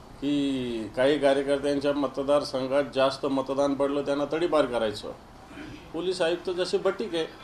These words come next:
मी इथल्याच एका पोलीस आयुक्ताविषयी नाही बोलत आहे, मी overall यंत्रणेविषयी बोलतोय. आणि अशा यंत्रणेचा मिसयूज करून, अ, शिवसैनिकांवर एक दबाव टाकण्याचा प्रयत्न निश्चित होतोय.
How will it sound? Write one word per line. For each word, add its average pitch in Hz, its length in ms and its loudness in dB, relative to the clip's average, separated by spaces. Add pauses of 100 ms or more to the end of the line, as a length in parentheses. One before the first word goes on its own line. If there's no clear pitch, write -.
(520)
मी 139 160 -4
इथल्याच 160 360 0
एका 185 200 -2
पोलीस 180 320 -2
आयुक्ताविषयी 175 480 -2
नाही 202 120 -2
बोलत 135 280 0
आहे, 151 100 -4 (460)
मी 147 60 0 (100)
overall 175 280 8
यंत्रणेविषयी 180 840 6
बोलतोय. 135 400 2 (560)
आणि 165 120 0
अशा 156 240 2
यंत्रणेचा 175 600 0
मिसयूज 175 460 -2
करून, 131 340 4 (880)
अ, 113 320 0
शिवसैनिकांवर 147 800 0
एक 135 140 -6
दबाव 143 480 6 (920)
टाकण्याचा 131 400 -4
प्रयत्न 135 460 -2
निश्चित 139 300 -6
होतोय. 101 280 -10